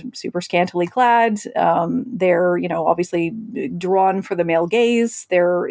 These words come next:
they're not there as a, a heroic figure. If they are wearing armor, it's not very helpful to them, uh, because it's really barely there. Um, and so you've got this, this interesting thing. So, you know,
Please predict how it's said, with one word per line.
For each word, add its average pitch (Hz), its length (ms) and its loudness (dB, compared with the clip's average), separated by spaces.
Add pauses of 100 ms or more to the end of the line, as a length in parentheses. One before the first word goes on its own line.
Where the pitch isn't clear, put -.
they're 180 220 0
not 185 340 0
there 180 320 4
as 175 200 0
a, 170 280 -2 (360)
a 170 80 -6
heroic 180 420 2
figure. 214 480 2
If 180 200 -2
they 170 120 -2
are 170 140 4
wearing 175 320 0
armor, 175 400 0
it's - 460 -8 (280)
not 170 240 -12
very 165 300 -2
helpful 285 420 0 (160)
to - 100 -8
them, 269 260 0 (420)
uh, 185 280 4
because 175 280 -4
it's - 240 -8
really 165 200 -4
barely 165 380 -4
there. 285 260 2 (360)
Um, 202 520 2 (140)
and 214 400 2
so - 140 2
you've 240 180 2
got 330 260 2
this, - 400 -2
this 208 200 2
interesting 214 560 0
thing. 185 320 0
So, 180 500 2 (180)
you 196 200 -2
know, 190 360 2